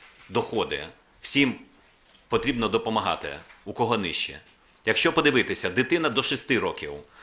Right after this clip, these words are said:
був прожитковий мінімум для таких дітей п'ятсот шістдесят дев'ять гривень,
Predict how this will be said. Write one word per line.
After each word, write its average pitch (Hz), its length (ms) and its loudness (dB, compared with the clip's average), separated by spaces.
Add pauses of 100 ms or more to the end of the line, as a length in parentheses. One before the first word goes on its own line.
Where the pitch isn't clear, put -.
(140)
був 127 180 4
прожитковий 123 580 4
мінімум 80 420 -4 (260)
для 107 100 2
таких 113 280 -2
дітей 101 260 0
п'ятсот 135 340 -2
шістдесят 120 320 0
дев'ять 101 240 0
гривень, 73 320 -6